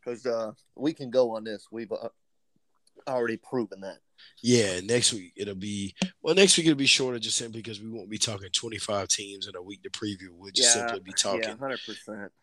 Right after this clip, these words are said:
Speaker 2: interesting games. So, um, sorry beforehand to people who – they're like, "Oh, you didn't talk about my team during this week."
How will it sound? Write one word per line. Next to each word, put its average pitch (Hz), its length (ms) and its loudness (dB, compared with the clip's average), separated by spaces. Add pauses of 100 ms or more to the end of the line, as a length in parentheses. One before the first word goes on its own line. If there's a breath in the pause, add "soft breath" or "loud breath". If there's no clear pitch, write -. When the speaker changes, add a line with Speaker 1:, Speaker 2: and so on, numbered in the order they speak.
(160)
Speaker 2:
interesting 113 560 0
games. 101 500 -6
So, 92 420 -6 (440 loud breath)
um, 92 420 -8 (960)
sorry 139 440 10
beforehand 123 640 4
to 104 100 0
people 110 300 0
who – 104 440 -4 (640 loud breath)
they're 104 120 -2
like, 92 180 2
"Oh, 131 120 10
you 143 140 10
didn't 139 140 4
talk 135 180 6
about 127 200 0
my 131 160 0
team 117 500 -4
during 113 240 -4
this 107 180 0
week." 110 320 -4